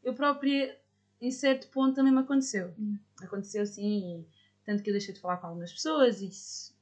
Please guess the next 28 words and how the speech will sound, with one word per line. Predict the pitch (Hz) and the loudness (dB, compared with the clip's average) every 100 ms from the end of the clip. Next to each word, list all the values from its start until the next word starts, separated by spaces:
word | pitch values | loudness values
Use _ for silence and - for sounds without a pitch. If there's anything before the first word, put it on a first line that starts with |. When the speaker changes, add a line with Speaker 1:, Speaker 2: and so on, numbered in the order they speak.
| _ | _
Speaker 1:
vai | 196 | -10
acontecer | 190 185 175 | -8 -10 -12
sempre. | - 180 - _ _ | -14 -12 -14 _ _
Porque | - 233 | -12 -8
nós | 240 | -4
também | 247 | -2
estamos | 233 240 220 | 0 0 -2
em | 226 | -2
busca | 233 226 | -4 0
da | 220 | 0
nossa | 220 220 | 0 -4
personalidade, | - 214 220 214 180 165 | -8 -4 0 0 0 -2
e | 170 | -8
por | - 185 | -12 -14
isso, | 185 - - _ _ - | -14 -16 -20 _ _ -4
às | 202 | 0
vezes | 220 233 | 2 2
chega | 233 | 2
a | 233 | 0
ser | 233 | -2
frustrante, | 220 220 - 240 214 196 - | -6 -8 -4 -2 -2 -2 -6
porque | - 190 - 190 180 180 - _ _ _ _ - | -14 -14 -10 -8 -8 -10 -14 _ _ _ _ -8
nós | 214 | -4
parece | 240 240 | -2 -2
que | 247 | 0
temos | 240 - | -2 -2
pressa | - 226 214 - 180 - | 0 2 2 -2 -8 -6
em | 196 196 190 185 | -6 -4 -6 -8